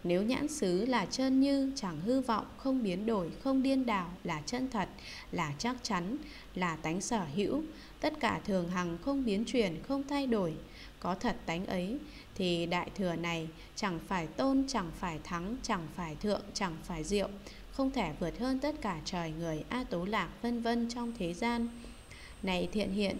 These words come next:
vì nhãn xứ là so lường, là giả hợp, có rời đổi lay động, cho đến tất cả đều không thường, không hằng,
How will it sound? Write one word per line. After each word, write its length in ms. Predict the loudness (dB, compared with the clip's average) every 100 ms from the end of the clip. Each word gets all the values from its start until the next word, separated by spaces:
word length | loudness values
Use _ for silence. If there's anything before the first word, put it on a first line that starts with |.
| 0
vì 140 | 2
nhãn 240 | 2 0 -2
xứ 300 | 0 0 2
là 180 | 0 0
so 260 | -2 0
lường, 340 | 2 2 2 0
là 140 | -2
giả 220 | 0 -2
hợp, 260 | 0 0 -2 -8 -12 -12 -10
có 180 | -2 0
rời 260 | 2 2 2
đổi 240 | 2 0 0
lay 200 | 2 4
động, 200 | 4 0 -4 -8
cho 180 | -4 -2
đến 220 | 0 0
tất 240 | -2 -2
cả 260 | 0 0 0
đều 200 | -2 -2
không 260 | 0 0 0
thường, 260 | 2 2 0
không 260 | -2 -2 0
hằng, 280 | 0 0